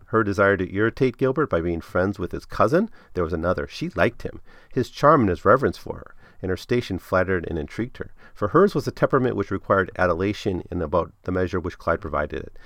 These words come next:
sincere and romantic adulation. And at the same time, he represented physical as well as mental attributes that were agreeable to her. Amorous, without the courage of the time, anyhow, to annoy her too much,"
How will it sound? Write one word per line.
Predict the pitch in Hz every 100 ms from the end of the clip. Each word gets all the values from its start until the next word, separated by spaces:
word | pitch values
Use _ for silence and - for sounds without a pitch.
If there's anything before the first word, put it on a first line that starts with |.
| -
sincere | - 95 - 123
and | 113
romantic | 95 92 90 85
adulation. | 82 78 73 76 76 - - - - - -
And |
at | 92
the | 101
same | 127 127
time, | 110 117 98
he | 113
represented | 104 98 85 90 82
physical | - 113 110 -
as | 92
well | 90
as | 90
mental | 98 98 87
attributes | 87 - 82 85
that | 85 85
were | 85
agreeable | - 92 90 80
to | - 80
her. | - - - - -
Amorous, | 110 143 156 110 82 - -
without | - 98
the | -
courage | - 98 90
of | 87
the |
time, | - 90 82 76 73
anyhow, | 71 73 - - - - -
to | 95
annoy | 87 95 95
her | 87
too | 82 101
much," | 85 78 - -